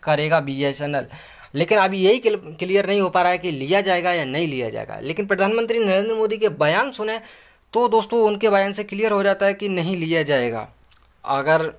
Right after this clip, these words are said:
अभी ये दूसरा जो है उसने पंगा अटका दिया कि पचास हज़ार करोड़ रुपये का जो एजीआर है वो हमारे लिए दिया जाए, देखते हैं कि क्या फ़िलहाल इसके बाद न्यूज़ आती है,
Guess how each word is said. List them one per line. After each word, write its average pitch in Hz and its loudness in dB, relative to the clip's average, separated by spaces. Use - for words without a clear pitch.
अभी 175 0
ये 214 4
दूसरा 185 0
जो 185 -2
है 180 -2
उसने 175 0
पंगा 175 0
अटका 185 0
दिया 190 -2
कि 202 -6
पचास 190 -2
हज़ार 185 -4
करोड़ 180 -2
रुपये 175 -2
का 180 -2
जो 175 -2
एजीआर 185 0
है 214 0
वो 202 -2
हमारे 151 0
लिए 151 -8
दिया 123 -6
जाए, 107 -10
देखते 170 -2
हैं 233 6
कि 226 2
क्या 202 2
फ़िलहाल 180 -2
इसके 175 -8
बाद 160 0
न्यूज़ 151 -2
आती 175 0
है, 175 -6